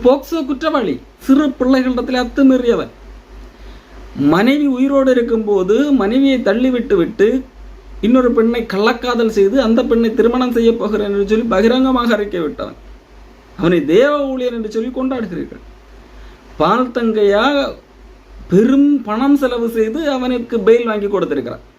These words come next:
ஆட்களை பிடித்து, வக்கீல்களை பிடித்து, பெரும் பணம் செலவு செய்து அவனுக்கு பெயில் வாங்கி கொடுத்திருக்கிறார். இதிலே சிலர் முட்டாள்தனமாக பேசுகிறார்கள். ஜான் ஜெபராஜுக்கு பெயில் கிடைத்தது, ஆகவே அவன் குற்றவாளி இல்லை.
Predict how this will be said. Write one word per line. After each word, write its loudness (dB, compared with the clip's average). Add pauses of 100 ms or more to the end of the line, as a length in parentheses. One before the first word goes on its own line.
(280)
ஆட்களை 2
பிடித்து, 0
வக்கீல்களை 2
பிடித்து, 0 (720)
பெரும் 2
பணம் -4
செலவு -4
செய்து 0
அவனுக்கு 0 (540)
பெயில் 2
வாங்கி -4
கொடுத்திருக்கிறார். -8 (440)
இதிலே 4
சிலர் 0 (600)
முட்டாள்தனமாக 0
பேசுகிறார்கள். -4 (160)
ஜான் 0
ஜெபராஜுக்கு -2
பெயில் 2
கிடைத்தது, -2
ஆகவே 0
அவன் 0
குற்றவாளி 2
இல்லை. -4